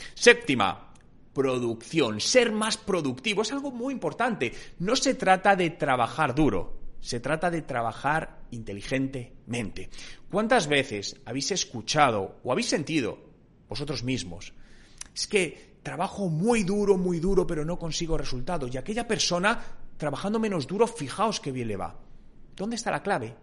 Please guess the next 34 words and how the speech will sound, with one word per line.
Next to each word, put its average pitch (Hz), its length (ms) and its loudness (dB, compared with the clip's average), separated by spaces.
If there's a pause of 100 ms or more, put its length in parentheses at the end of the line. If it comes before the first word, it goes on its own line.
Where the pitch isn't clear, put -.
(160)
En - 160 -14
la 135 120 -12
productividad. 131 920 -4 (380)
No 196 100 -2
se 247 180 4
trata 202 360 0
de 160 120 0
tirar 156 580 -4
a - 100 -8
lo 131 100 -8
bestia, 120 480 2 (300)
sino 143 420 2 (200)
pensar, 147 640 6
parar. 147 400 10
"Oye, 143 240 0
¿qué 214 120 -4
es 220 120 -4
lo 226 180 0
más 175 240 -2
inteligente 151 920 -4 (200)
para 131 160 -2
llegar 135 280 0
a - 20 2
ese 156 180 0
punto 165 400 0
que 147 80 -4
es 139 80 -4
mi 147 100 -2
objetivo? 104 540 -8 (220)
Sea - 220 -2
el 226 100 -2
que 123 100 -2
sea". - 320 -6 (360)
Bien, 117 260 -2